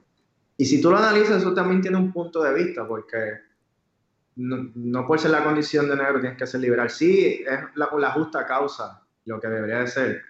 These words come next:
pero sí tú puedes ser conservador. Este, y, y en algún momento hay muchos hippies que hoy día son conservadores, y son de derecha.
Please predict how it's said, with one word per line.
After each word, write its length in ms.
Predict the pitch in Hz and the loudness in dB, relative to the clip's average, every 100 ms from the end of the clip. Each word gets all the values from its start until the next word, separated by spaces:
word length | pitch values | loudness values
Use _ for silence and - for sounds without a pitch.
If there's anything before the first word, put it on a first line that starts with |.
| _ _ _ _ _ _ _ | _ _ _ _ _ _ _
pero 540 | - 127 123 123 117 113 | 0 2 4 4 2 -2
sí 220 | - 113 | -6 -8
tú 120 | 196 | -4
puedes 180 | 165 127 | -4 -6
ser 100 | 120 | -8
conservador. 560 | 113 110 104 101 127 123 _ _ | -8 -6 -8 -8 -14 -16 _ _
Este, 320 | 107 - - 101 95 - _ _ _ _ _ | -18 -16 -14 -14 -14 -18 _ _ _ _ _
y, 600 | 131 110 107 107 107 113 | -2 0 2 0 0 2
y 60 | 110 | 2
en 100 | 113 | 2
algún 260 | 113 110 | 0 0
momento 320 | 123 135 139 135 | 0 0 0 0
hay 80 | |
muchos 320 | 127 139 151 143 | 0 -2 -2 -2
hippies 640 | 139 139 131 131 - _ _ _ _ _ _ _ | 0 0 0 0 -6 _ _ _ _ _ _ _
que 360 | 123 113 110 110 | -2 0 0 0
hoy 140 | 113 | 0
día 140 | 117 | 0
son 180 | 117 117 | -2 -4
conservadores, 840 | 113 113 104 101 117 127 104 104 _ _ - | -6 -6 -6 -4 -4 -2 -4 -8 _ _ -14
y 120 | 107 | -14
son 200 | 104 110 | -8 -4
de 100 | 107 | -2
derecha. 480 | 104 127 131 - | 0 0 -2 -6